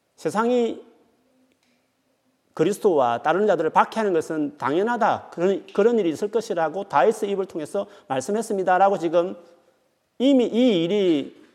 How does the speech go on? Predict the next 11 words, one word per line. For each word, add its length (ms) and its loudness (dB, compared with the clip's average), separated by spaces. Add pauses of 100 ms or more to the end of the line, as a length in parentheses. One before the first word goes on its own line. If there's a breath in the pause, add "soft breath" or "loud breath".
(640)
어쩌면 340 2
당연히 420 4
일어날 400 4
일이라 320 2
하면서 920 -2 (600)
구약 240 2
성경을 280 -2
인용하면서 520 -2
지금 220 -4
기도한 300 -6
것이었죠. 500 -18